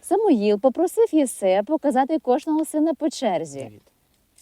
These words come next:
Speaker 1: Єсей, недовго думаючи, привів найстаршого, найвищого і найсильнішого сина. «О, це схоже на царя», подумав Самуїл. Але Бог промовив до нього:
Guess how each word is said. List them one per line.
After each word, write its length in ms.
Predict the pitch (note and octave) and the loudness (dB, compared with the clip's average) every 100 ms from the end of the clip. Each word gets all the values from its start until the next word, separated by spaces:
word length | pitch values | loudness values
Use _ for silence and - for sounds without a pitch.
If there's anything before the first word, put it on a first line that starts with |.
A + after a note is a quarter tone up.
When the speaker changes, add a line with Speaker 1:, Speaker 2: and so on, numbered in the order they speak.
| - | -10
Speaker 1:
Єсей, 360 | F3 - F#3 | -8 -6 -4
недовго 400 | E3+ F3 F3 E3+ | -2 2 2 2
думаючи, 480 | E3+ B3+ D#4 G#3+ - | -2 0 0 0 -4
привів 360 | - F#3 G#3 G3 | -10 -4 -2 -2
найстаршого, 640 | F#3 F#3 F4+ G#4 - G3 | -4 -4 -2 -2 -4 -8
найвищого 600 | F#3+ F#3+ G3 F#4+ A#3+ G#3+ | -4 -4 0 -2 -2 -4
і 40 | G#3 | -4
найсильнішого 760 | A3+ - G#3+ G3+ F3+ D#3+ E3 | -4 -4 -4 -6 -8 -10 -10
сина. 320 | - D#3+ D3+ - _ - | -10 -10 -12 -14 _ 4
«О, 300 | F#4+ F#3 B2+ _ _ _ | 6 6 2 _ _ _
це 180 | - G#3+ | -4 -4
схоже 380 | G3 - G#3+ G#3 | -2 -2 -2 0
на 140 | G3+ | -4
царя», 380 | G3 G3 E3+ C#3 - _ - | -4 -6 -6 -8 -12 _ -8
подумав 380 | F3+ F#3 F3+ | -4 -4 -6
Самуїл. 520 | - F#3 F#3 E3+ D#3 D3+ _ _ _ | -8 -12 -8 -6 -6 -8 _ _ _
Але 160 | E3+ F3+ | 0 2
Бог 300 | E3 D#4 G#4 | 6 4 4
промовив 440 | A3 G3+ G3 F#3+ F3 | -2 -2 -2 -4 -2
до 120 | F#3 | -4
нього: 360 | F3 F3 E3 | -4 -8 -12